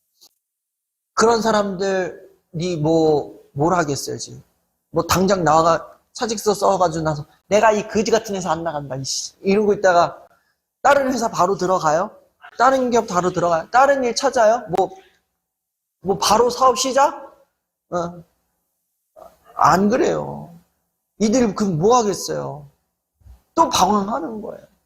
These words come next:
저는 이 방황이 건강한 방황이라고 생각은 해요. 근데 이 방황이 너무 길어질까 봐 걱정인 거죠. 요즘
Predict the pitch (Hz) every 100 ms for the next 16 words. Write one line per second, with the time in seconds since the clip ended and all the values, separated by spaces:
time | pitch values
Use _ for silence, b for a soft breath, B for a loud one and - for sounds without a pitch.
0 | _ - 233 247 214 214 196 190 208 214
1 | 170 135 151 _ _ _ _ _ _ _
2 | _ _ - 220 254 262 247 208 165 196
3 | 185 180 180 196 185 156 160 151 127 -
4 | _ _ _ _ _ 202 214 214 214 160
5 | 180 185 160 175 233 208 - 180 180 147
6 | - 131 123 131 - 131 120 120 _ _
7 | _ _ _ _ _ _ _ _ - 202
8 | 214 226 214 180 151